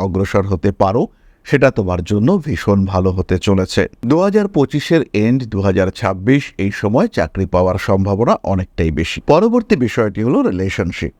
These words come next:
প্রেম, ভালোবাসা ইত্যাদির ক্ষেত্রে একটু সাবধানী পদক্ষেপ গ্রহণ করতে হবে। প্রেমের ক্ষেত্রে কিন্তু প্রতারিত হওয়ার সম্ভাবনা রয়েছে, মিসগাইডেড হতে পারো, ভুল সিলেকশন, ভুল ডিসিশন তোমাকে সমস্যায় ফেলতে পারে।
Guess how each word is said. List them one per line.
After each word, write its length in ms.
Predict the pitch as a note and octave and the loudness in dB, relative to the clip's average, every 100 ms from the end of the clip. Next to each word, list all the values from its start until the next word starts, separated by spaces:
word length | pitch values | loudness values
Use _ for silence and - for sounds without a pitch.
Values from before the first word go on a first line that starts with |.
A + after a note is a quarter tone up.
| - | 0
প্রেম, 300 | C#3+ F3+ E3+ | 2 2 2
ভালোবাসা 600 | A#2 A2 G#2+ A2 C3+ - | 2 0 0 0 0 -2
ইত্যাদির 400 | F#2+ - F2+ F#2 | -4 -4 -4 -4
ক্ষেত্রে 320 | E2+ - F#3+ - - | -6 0 0 0 -2
একটু 460 | E3 _ - B3+ B3+ _ _ - | -2 _ 0 0 0 _ _ -4
সাবধানী 440 | D3+ C#3 B2+ C#3+ B2+ | 0 0 0 0 0
পদক্ষেপ 560 | F#2+ F2+ E2 - B2+ F2 | 0 0 -4 0 0 0
গ্রহণ 300 | G2+ E2+ F2 | -2 0 0
করতে 340 | F2+ F2 A2 | 0 -2 0
হবে। 280 | G#2+ B2 G3+ - _ _ - | 0 2 0 -2 _ _ 0
প্রেমের 340 | C3+ F3 A3+ | 0 2 0
ক্ষেত্রে 360 | G#3+ B2 A2 G2 | 0 -4 -2 -2
কিন্তু 340 | F#2 F#2+ D#3+ | 0 0 0
প্রতারিত 680 | D#3+ - G#2+ - A#2+ B2+ D3 | 0 0 0 4 2 2 0
হওয়ার 420 | D#3 G2 E2+ E2+ | 0 0 -2 -2
সম্ভাবনা 600 | - F#2 F2+ F#2 F2+ F2 | -2 -2 -2 -2 -2 -2
রয়েছে, 360 | D#2 E2 - A#3 - _ - | -2 -2 -2 -4 -4 _ 0
মিসগাইডেড 580 | A2+ G2 A2+ G2+ G2+ F#2 | 0 2 2 2 -4 -4
হতে 260 | G2 G#2+ | -4 -2
পারো, 300 | F#2 A#2+ F3 - - | 2 2 2 -4 -8
ভুল 240 | F#2+ A#2+ A#2+ | 2 4 4
সিলেকশন, 760 | - G2 G#2+ - - F3 G3+ | 0 2 0 0 0 2 2
ভুল 300 | A#2+ F#2+ E2+ | 0 -2 -2
ডিসিশন 580 | F2 - A#2 A2+ F3+ C4 | -4 0 0 2 0 0
তোমাকে 480 | - F#2 F2 - A3 | -2 -2 -2 -2 -2
সমস্যায় 560 | - D#2 - - E2 | -2 -4 -4 -2 -2
ফেলতে 360 | - D#2 D2+ F2 | 0 -2 0 -2
পারে। 420 | - G#2 A#2 | 0 2 2